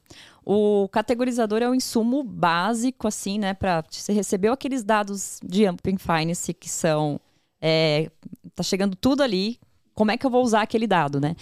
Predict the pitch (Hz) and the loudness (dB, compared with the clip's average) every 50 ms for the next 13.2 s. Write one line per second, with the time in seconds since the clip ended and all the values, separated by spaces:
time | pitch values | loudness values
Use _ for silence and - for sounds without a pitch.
0 | - - - - 196 202 196 - 226 220 233 - 220 226 240 247 247 233 240 240 | -14 -12 -2 2 2 2 2 2 2 2 2 4 4 4 4 4 2 2 4 4
1 | 240 240 214 214 226 - 233 - - 208 202 196 196 185 175 175 175 175 175 - | 2 2 2 0 -2 -4 -6 -6 -2 0 2 2 2 2 2 0 0 0 0 0
2 | 175 180 - 196 180 175 170 - 196 180 180 180 180 196 180 170 175 175 170 180 | -2 0 2 2 2 2 2 2 2 2 2 2 2 2 4 4 4 4 4 2
3 | 175 165 - - 165 165 160 156 156 151 156 156 151 147 143 151 - - - - | 2 0 0 2 2 2 2 2 2 2 4 4 4 4 2 -2 -6 -12 -20 -20
4 | _ - - 185 175 165 185 170 175 - - 175 175 175 170 170 - 180 185 185 | _ 0 0 0 2 2 0 0 0 0 2 2 2 2 2 0 2 2 2 4
5 | 165 170 156 - - 160 156 165 165 170 - - 202 - - - 202 240 240 311 | 2 0 0 0 -2 -2 0 0 0 -2 -2 -2 -4 -4 0 2 2 2 2 2
6 | 330 302 262 240 - - 202 185 190 202 - - - 220 202 220 220 226 - 226 | 0 2 2 0 2 0 0 0 0 0 0 0 0 0 2 2 0 0 0 0
7 | 214 226 233 214 220 214 - 214 208 - 226 226 233 - - 240 233 226 269 - | 0 0 0 0 0 0 0 0 0 2 0 0 0 2 2 2 2 2 0 -2
8 | _ _ - 226 196 196 247 339 320 - _ _ _ - 208 220 190 202 - - | _ _ -2 0 2 2 0 -2 -4 -10 _ _ _ 0 0 0 0 -2 -2 0
9 | 214 202 - 202 202 - - 190 196 - 233 233 247 233 247 - - - 247 262 | 0 0 2 -2 0 0 2 0 2 2 4 4 4 2 2 -2 0 2 4 4
10 | 294 339 370 339 294 240 254 214 214 185 190 170 151 151 151 165 - - - 269 | 4 4 4 2 4 4 4 2 2 2 2 2 2 0 -2 -4 -8 0 0 0
11 | 262 - - 220 - 240 - - 285 381 392 - _ - 262 - 339 - - 320 | 0 0 -2 -2 -2 0 2 2 0 0 -2 -6 _ -8 -2 -2 0 0 0 0
12 | 330 320 302 - 202 165 185 208 214 226 269 262 285 - - 226 220 220 - - | 2 2 2 2 0 0 2 4 4 4 6 4 4 2 2 2 2 0 2 2
13 | 202 190 196 226 | 2 2 2 0